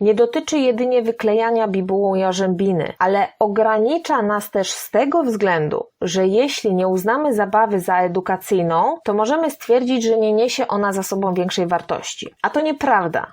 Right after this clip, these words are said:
Równie dużą wartość edukacyjną niesie za sobą zabawa pustą plastikową butelką, którą dziecko tłucze o meble, jak i zabawa nowoczesną grzechotką,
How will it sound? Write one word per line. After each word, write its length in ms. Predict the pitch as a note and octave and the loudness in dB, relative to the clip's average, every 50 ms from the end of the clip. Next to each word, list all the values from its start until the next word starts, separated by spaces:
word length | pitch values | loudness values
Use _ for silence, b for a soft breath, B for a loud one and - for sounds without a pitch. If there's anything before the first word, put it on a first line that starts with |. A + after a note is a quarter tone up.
| _ - | _ -4
Równie 420 | - F#3 G3 C#4 E4 F4 F#4 F#4+ F4 | -2 0 2 2 2 2 0 0 2
dużą 320 | C#4 D#4 C#4+ D4 C#4+ B3 | 2 2 2 2 2 2
wartość 760 | G#3+ G#3+ G3+ G3 F3+ F3+ - - E3+ F#3 B3+ C#4 - - - | 2 2 2 2 0 -2 -2 -2 0 0 0 -2 -4 -6 -4
edukacyjną 840 | G#3+ G3 G3+ G3+ - G#3+ - - - F#3+ F3+ E3 D#3+ D#3 D#3+ G3+ C4 D#4 - | -4 -2 -2 -2 -2 -4 -4 -2 -2 0 0 0 0 0 0 0 0 0 0
niesie 320 | G3+ A3 C#4+ D4+ - F4 C#4+ | 0 0 0 0 0 0 0
za 120 | C4+ C4 | 0 -2
sobą 320 | - C#4 A#3 A3+ A#3 A3 | -2 -2 -2 0 0 0
zabawa 520 | G#3 G#3 G3 G3+ G#3 G3+ G3+ G#3 F#3+ G3 - _ | 0 0 -2 0 -2 -2 0 0 -2 -4 -4 _
pustą 420 | - C#4 E4 F#4 - - D#4+ C4+ A#3+ | -2 -2 -2 -2 -2 -2 -4 -2 0
plastikową 600 | B3 A#3 A#3 - A#3+ A#3 - A3 G3+ G#3 G3 F#3+ | -2 -2 -2 -2 -4 -4 -2 -2 -2 -2 -2 -2
butelką, 720 | F#3+ G3+ - G#3 F#3 F3+ E3+ - - D#3+ D#3+ F#3+ C4 C#4+ C#4 | -2 -2 0 0 0 0 0 -2 -2 0 0 0 0 -2 -4
którą 300 | - - A#3+ A3+ G#3+ G3 | -4 -4 -2 -2 0 0
dziecko 320 | G#3+ G#3 G#3 - - G3+ | 0 -2 -2 -2 -6 -6
tłucze 420 | - - A#3 A#3+ A#3 A#3 G#3+ F#3+ | -2 0 0 0 0 0 0 0
o 120 | F3 F3 E3+ | 0 0 0
meble, 560 | F3 E3+ D#3+ D#3+ D#3+ E3 D#3+ E3 F3 F#3+ A3 - - | 0 -2 -2 -2 0 2 2 2 2 0 -2 -6 -4
jak 320 | - G3+ G#3 G#3 - - | -2 -2 -2 -2 -4 -2
i 100 | - A3+ | -2 0
zabawa 500 | G3+ G#3 A3 G#3 G#3 A3+ A3+ A3 A#3 G#3+ | 0 0 0 0 2 0 2 2 2 2
nowoczesną 760 | G#3+ G#3+ A3+ A3 A#3 A3+ A3+ - C4+ C#4+ C#4 - C#4 A#3+ G#3+ | 2 2 2 2 0 0 0 0 -2 -2 -2 -2 -2 -2 0
grzechotką, 800 | G3+ G3+ G#3+ G#3 - A#3 A#3 A3+ - - - G#3+ G#3+ A3 A#3 | 0 -2 -2 -2 0 0 -2 -2 -2 -2 0 2 2 2 2